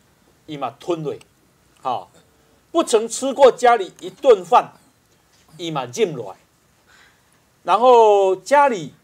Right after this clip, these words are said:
每一个人都把她当外人，她也就吞忍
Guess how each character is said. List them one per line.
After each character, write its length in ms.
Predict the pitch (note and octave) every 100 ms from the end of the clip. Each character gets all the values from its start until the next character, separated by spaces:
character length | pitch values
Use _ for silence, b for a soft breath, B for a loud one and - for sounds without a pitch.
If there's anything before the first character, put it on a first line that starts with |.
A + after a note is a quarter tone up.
| _ _ _
每 240 | D#3+ F3
一 60 | C4
个 100 | A3+
人 160 | E3+ D#3
都 140 | G#3+
把 120 | D#3+
她 120 | D#3
当 240 | F#3 F#3 F3+
外 140 | G3+
人， 180 | D3 A2+ G#2+ _ _
她 220 | - F3+ F#3
也 180 | C#3
就 240 | A#2+ F3+ C3+
吞 400 | _ - G3+ G3
忍 200 | D#3